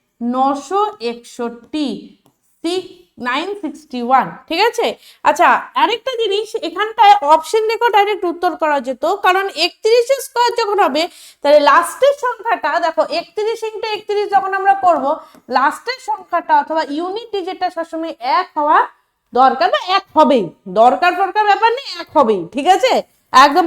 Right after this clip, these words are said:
পাতি বাংলা ভাষায় ভাই এক হবে। এবার এক যদি ইউনিট ডিজিট হয়, সেটা একমাত্র একটা অপশনই রয়েছে, সেটা অপশন নাম্বার সি, ওই কারণে অপশন নাম্বার সি এখানে সঠিক উত্তর। ঠিক আছে,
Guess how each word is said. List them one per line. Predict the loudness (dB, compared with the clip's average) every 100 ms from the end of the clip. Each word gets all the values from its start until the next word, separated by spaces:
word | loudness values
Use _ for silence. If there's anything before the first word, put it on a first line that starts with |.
| 2
পাতি | 0 2 0
বাংলা | 2 2
ভাষায় | 2 2 0
ভাই | 0 0 -2
এক | 0 0
হবে। | 0 -2 -6 -20 0
এবার | 2 2 4 6 8
এক | 6 2 _ _
যদি | -4 0 4 4
ইউনিট | 4 4 2 2
ডিজিট | 2 2 2
হয়, | 2 2 0
সেটা | -4 -4 -4
একমাত্র | -4 -2 0 2 4
একটা | 2 4 4
অপশনই | 4 0 0 2
রয়েছে, | 2 2 -2 -6 -8 _
সেটা | -8 2 4
অপশন | 4 0 -6
নাম্বার | -4 -4 -4 -6
সি, | -4 -6 -8 _ 0
ওই | 0 2
কারণে | 2 2 0
অপশন | -2 -4 -6
নাম্বার | -2 -4 -4
সি | -8 -6
এখানে | -6 -8 -12 _ _ _
সঠিক | -6 -6 -6 -12
উত্তর। | -14 -16 -20 _ _ _ _ _ _ _ -10
ঠিক | 2 2
আছে, | 4